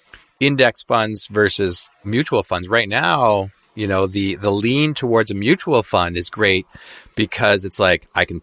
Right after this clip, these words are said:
pass it off and I know that that task is gonna be taken care of and I can go over here and build my business. And I don't have to think about how to manage my money over here. I got someone who's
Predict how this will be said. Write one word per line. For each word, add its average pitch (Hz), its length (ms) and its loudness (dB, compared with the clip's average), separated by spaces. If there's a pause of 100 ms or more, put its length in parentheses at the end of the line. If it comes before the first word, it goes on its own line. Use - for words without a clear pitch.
pass 101 420 -2
it 185 60 -2
off - 460 0 (520)
and 110 140 -4
I 104 120 -2
know 120 380 2
that 156 180 -4
that 127 220 0
task 127 400 -2
is 113 120 -6
gonna 117 120 -4
be 110 100 -2
taken 117 300 -6
care 185 280 2
of 123 180 0
and 107 100 -10
I 156 200 -4
can 202 180 -6
go 160 120 2
over 147 160 2
here 185 320 -4
and 117 100 -2
build 135 180 2
my 131 120 2
business. 202 520 -4
And 123 100 -2
I 139 40 4
don't 170 140 0
have 202 200 0
to 180 80 -10
think 170 260 -6
about 143 280 0
how 113 100 2
to 113 100 2
manage 110 380 -2
my 92 120 0
money 131 300 0 (380)
over 107 240 0
here. - 380 0 (100)
I 104 60 -4
got 92 160 -4
someone 101 320 -2
who's 98 260 -4